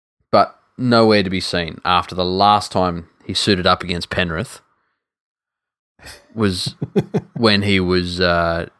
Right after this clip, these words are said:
Speaker 1: apparently a number six.
Speaker 2: Yeah.
Speaker 1: And was embarrassed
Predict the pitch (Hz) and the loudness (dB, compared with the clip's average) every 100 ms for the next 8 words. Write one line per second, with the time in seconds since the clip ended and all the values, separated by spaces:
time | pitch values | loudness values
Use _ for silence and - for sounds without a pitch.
0 | _ _ _ - - - 127 107 90 95 | _ _ _ -8 -4 0 0 0 -2 -4
1 | 92 - 98 92 87 - 175 - - - | -4 -6 -2 -2 -2 -2 0 0 -2 -6
2 | _ _ _ _ - _ - 123 131 151 | _ _ _ _ -20 _ -4 2 4 2
3 | - - 98 95 95 92 90 92 92 95 | -4 -6 -2 0 0 -2 -2 -2 2 2
4 | 95 90 - | 2 -2 -12